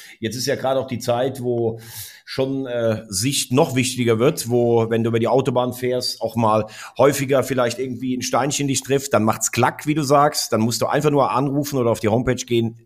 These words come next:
w w w wintech punkt d e, dann, äh, holt dich jemand ab oder du bekommst ein Ersatzauto.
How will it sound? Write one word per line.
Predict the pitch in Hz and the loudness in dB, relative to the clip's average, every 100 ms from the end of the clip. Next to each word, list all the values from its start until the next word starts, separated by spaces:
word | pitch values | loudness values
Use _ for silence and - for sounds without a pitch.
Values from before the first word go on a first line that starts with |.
| - | -12
w | 90 90 226 | -4 2 4
w | 208 | 6
w | 170 165 113 | 4 2 0
wintech | 139 165 139 - | -2 -2 -4 -4
punkt | 127 127 127 | -4 -4 -2
d | 104 139 | 0 0
e, | 185 - - - - - _ | 0 -4 -12 -12 -14 -18 _
dann, | 110 113 117 | 0 2 0
äh, | 113 107 101 | 0 0 2
holt | 156 147 | 2 2
dich | - | 0
jemand | 131 120 110 | 2 2 2
ab | - - | 0 0
oder | 127 123 | -2 0
du | 117 | 0
bekommst | 113 120 110 | 0 0 2
ein | |
Ersatzauto. | 110 98 143 - 98 120 120 127 113 | 2 2 0 0 0 2 2 0 0